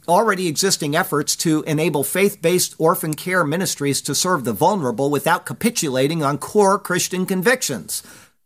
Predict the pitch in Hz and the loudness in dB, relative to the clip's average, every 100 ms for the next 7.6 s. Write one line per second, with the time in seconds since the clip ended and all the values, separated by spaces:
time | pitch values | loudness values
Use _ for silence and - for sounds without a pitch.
0 | _ - 226 220 190 190 180 180 180 - | _ 0 0 0 -2 -2 0 0 0 -2
1 | - 175 165 151 - 202 226 214 190 185 | 2 2 2 -4 -2 0 0 0 0 0
2 | 170 147 170 180 180 165 151 151 143 139 | -2 -4 0 2 2 0 -2 -2 -2 -2
3 | - 143 135 151 160 104 - 156 180 165 | -2 -2 0 2 2 0 -4 -2 -2 -2
4 | 170 - 196 196 180 175 175 170 147 160 | -6 0 0 2 0 0 0 -2 -2 0
5 | 165 165 151 - 156 151 - 143 139 139 | 2 2 0 0 0 0 0 0 -2 -4
6 | 123 180 170 131 117 131 123 120 156 147 | -4 -6 -2 -4 -2 -2 -2 -4 -2 -2
7 | 139 143 139 110 110 85 | 0 0 0 -4 -6 -8